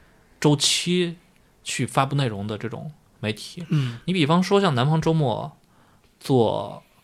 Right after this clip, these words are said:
Speaker 1: 特稿，或者说像冰点周刊做特稿，它那个，它还是一个以周的周，就是说你记者是在一个以，以周为频率的媒体在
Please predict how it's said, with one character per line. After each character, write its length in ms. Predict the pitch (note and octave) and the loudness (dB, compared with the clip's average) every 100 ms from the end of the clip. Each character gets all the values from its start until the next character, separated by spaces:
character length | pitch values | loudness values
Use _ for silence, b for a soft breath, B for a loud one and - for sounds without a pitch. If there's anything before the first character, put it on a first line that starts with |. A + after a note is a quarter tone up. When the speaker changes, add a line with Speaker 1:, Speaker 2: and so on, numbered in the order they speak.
| - | -6
Speaker 1:
特 160 | - G#3 | -2 -2
稿， 200 | - C3+ | -4 -4
或 180 | D3 | 0
者 60 | B2+ | 0
说 280 | - D3 D3 | 2 2 2
像 220 | E3 B2+ | 0 0
冰 140 | D#3 | 0
点 160 | D3+ G#2 | 0 -2
周 120 | B2+ | -4
刊 260 | C3 C#3+ D3 | -2 0 0
做 220 | C3+ A2 | 0 -4
特 180 | - G#2+ | -4 -6
稿， 300 | A2 C3+ D#3 B B B | -6 -10 -12 B B B
它 120 | - G#3 | -4 0
那 100 | F#3 | 0
个， 80 | |
它 180 | B2+ F3 | 0 0
还 80 | D#3+ | -2
是 140 | F3 | -2
一 80 | D3 | -2
个 80 | D3+ | -2
以 180 | A#2 - - | -4 -10 0
周 240 | F3 G3 | 4 6
的 80 | C#3 | 4
周， 240 | G#2 C#3+ - | 0 -8 -2
就 120 | F3 | 0
是 60 | |
说 160 | E3 F#3 B - | 0 -2 B -4
你 140 | C3+ | 0
记 240 | B2 - A#3 | 0 2 0
者 240 | - G#2 | 0 -6
是 220 | - D#3+ | -4 -4
在 220 | C#3+ D3+ A2+ | 0 0 -2
一 120 | B2 | -4
个 240 | B2+ A#2+ | -2 -2
以， 300 | A2 A#2 A2 - _ | -2 -8 -10 -12 _
以 200 | C#3 A#2+ A#2 - | -10 -8 -8 6
周 260 | A3 A#3+ | 6 8
为 220 | F#3 G#2+ | 4 0
频 280 | B2 - A2 | -2 -6 -4
率 140 | C#3 A#2+ | -2 -2
的 140 | G#2 | -2
媒 160 | G#2+ A#2+ | -2 -4
体 280 | - G#2 - | -6 -16 -6
在 280 | A2+ G#2 | -6 -6